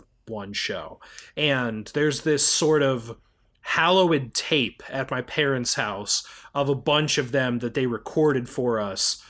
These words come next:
as kids so that we could watch them even when they weren't currently on the air. And still every now and again, when I'm back at my parents' house, I bust out that tape and watch it. And that is actually a pleasant experience.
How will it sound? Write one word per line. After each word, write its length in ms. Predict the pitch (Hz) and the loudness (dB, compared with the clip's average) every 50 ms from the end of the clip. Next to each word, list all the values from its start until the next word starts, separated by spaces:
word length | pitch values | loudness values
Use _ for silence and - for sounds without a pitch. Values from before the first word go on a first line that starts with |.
| - - - _ _ _ _ - | -20 -20 -20 _ _ _ _ -6
as 200 | 123 120 - - | -4 -2 -2 -4
kids 380 | - - 170 143 131 117 - | 0 2 2 2 2 2 0
so 80 | - 135 | 0 2
that 100 | 123 117 | 2 0
we 120 | 123 123 | 0 -2
could 100 | - 123 | -2 -2
watch 340 | 123 127 127 131 135 131 - | 0 2 2 2 2 0 -2
them 120 | 135 123 123 | -2 -2 -2
even 240 | 123 117 123 120 | -2 -2 -2 -2
when 100 | 120 120 | -2 0
they 100 | 117 113 | 0 -2
weren't 280 | 113 113 120 117 117 - | -2 -2 -4 -4 -4 -8
currently 420 | - - 143 131 123 113 127 123 | -6 -4 -4 -4 -4 -4 -6 -6
on 160 | 117 117 107 107 | -4 -4 -6 -6
the 180 | 110 110 120 | -6 -4 0
air. 360 | 131 131 123 113 104 98 92 - - - - - - - _ | 0 2 2 0 -2 -4 -8 -12 -18 -20 -20 -20 -20 -10 _
And 320 | 135 139 143 139 123 117 | -2 0 0 0 0 0
still 400 | - - - 196 196 226 233 208 | 0 2 4 6 6 8 8 6
every 280 | 185 196 185 190 190 175 | 6 6 4 4 4 4
now 220 | 175 175 185 190 | 4 4 6 4
and 80 | 185 175 | 4 2
again, 420 | 151 131 160 185 196 180 147 131 | 2 4 4 4 6 4 4 4
when 100 | 127 131 | 2 0
I'm 80 | 131 131 | 2 4
back 180 | 139 147 147 | 4 4 4
at 80 | 160 160 | 2 2
my 120 | 147 - | 0 0
parents' 400 | - - 147 156 160 151 131 - | 0 0 2 2 2 2 2 2
house, 240 | - 117 117 120 - | 2 2 0 0 0
I 80 | 123 120 | -2 0
bust 320 | 117 135 120 - - - | 2 0 2 2 2 2
out 180 | 156 147 143 143 | 2 2 2 2
that 200 | 147 135 123 - | 2 0 0 0
tape 280 | - - 147 147 139 139 | 0 0 0 2 0 -2
and 140 | 123 113 | -4 -2
watch 380 | 104 123 131 139 - - - 123 | 0 0 0 0 0 -2 -2 -2
it. 180 | 107 95 - - - - - - - - - - | -2 -2 -4 -10 -20 -20 -20 -20 -20 -16 -8 -6
And 140 | 120 135 | -2 2
that 180 | 170 175 196 208 | 2 4 4 4
is 140 | 196 165 185 | 4 4 4
actually 360 | 180 185 180 - 190 180 175 | 4 4 2 2 2 4 2
a 60 | 165 | 2
pleasant 380 | 170 - 170 165 165 143 156 160 | 2 2 2 2 2 2 0 0
experience. 960 | 151 - - - 170 156 147 131 117 101 95 90 90 92 - - - - | -2 -2 -2 0 0 0 2 0 0 -2 -4 -6 -6 -6 -4 -4 -4 -6